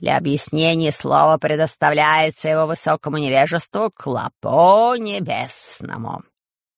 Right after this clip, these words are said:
Послышался скрип двери шкафа. «Вылезай, голубчик, вылезай», — сказал радикулит. «Мы все знаем, как ты трясёшься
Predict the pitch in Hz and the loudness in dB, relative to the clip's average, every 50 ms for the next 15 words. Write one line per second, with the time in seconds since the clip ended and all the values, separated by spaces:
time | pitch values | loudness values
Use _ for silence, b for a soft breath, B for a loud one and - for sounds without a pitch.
0 | _ _ - 202 214 - 240 240 226 - 220 208 - - 190 - - - 208 180 | _ _ -4 -2 -2 0 0 0 0 0 -2 -2 -2 -4 -4 -2 0 0 0 0
1 | 170 165 180 190 175 175 - - - 147 123 - - - - _ _ _ _ _ | 2 2 2 2 2 0 -2 -4 -4 -4 -4 -6 -10 -16 -16 _ _ _ _ _
2 | _ _ _ _ _ _ _ _ _ _ - - - - 180 151 - - - 123 | _ _ _ _ _ _ _ _ _ _ -4 -2 0 2 0 0 0 -2 -2 -2
3 | - - - - - - - 85 85 - - - - - - - - - 185 - | -2 -2 -4 -4 -6 -6 -8 -8 -8 -8 -12 -14 -12 -8 -8 -8 -6 -4 -4 -4
4 | - - - - - - - - - - - 113 117 - _ _ _ _ - - | -2 -4 -4 -6 -6 -8 -10 -10 -12 -12 -14 -16 -18 -20 _ _ _ _ -6 -4
5 | - - 202 165 156 175 160 151 160 143 139 - - 170 143 - - - _ _ | 0 2 2 2 4 2 2 2 0 -2 -4 -4 -2 -2 -2 -2 -4 -8 _ _
6 | _ _ _ _ _ - - - - - - - 117 - - - - - - 127 | _ _ _ _ _ -10 -8 -6 -6 -4 -4 -4 -4 -4 -4 -6 -4 -2 0 2
7 | 131 131 131 127 127 135 139 - - - - - 147 139 - 139 135 131 - - | 2 2 0 -2 -6 -10 -8 -8 -8 -8 -6 -6 -8 -6 -4 -4 -4 -2 -2 0
8 | 151 123 101 - 127 - - - - 123 117 | 0 0 0 -2 -4 -4 -4 -4 -4 -4 -8